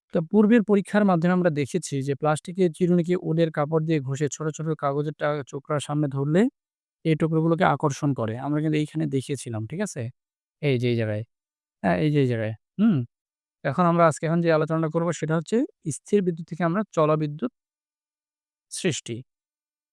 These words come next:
তো আমাদের এই পরীক্ষাটার অভিজ্ঞতা থেকে আমরা কিন্তু দেখেছিলাম যে আসলেই কিন্তু আকর্ষণ করেছিল।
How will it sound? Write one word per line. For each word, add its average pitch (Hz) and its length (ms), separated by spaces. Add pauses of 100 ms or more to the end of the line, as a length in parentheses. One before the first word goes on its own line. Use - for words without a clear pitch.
(380)
তো - 40
আমাদের 196 380
এই 180 140
পরীক্ষাটার 180 420
অভিজ্ঞতা 175 400
থেকে 170 180
আমরা 170 220 (380)
কিন্তু 160 220
দেখেছিলাম 170 480
যে 156 80
আসলেই 165 340
কিন্তু 165 220 (160)
আকর্ষণ 151 500
করেছিল। 131 380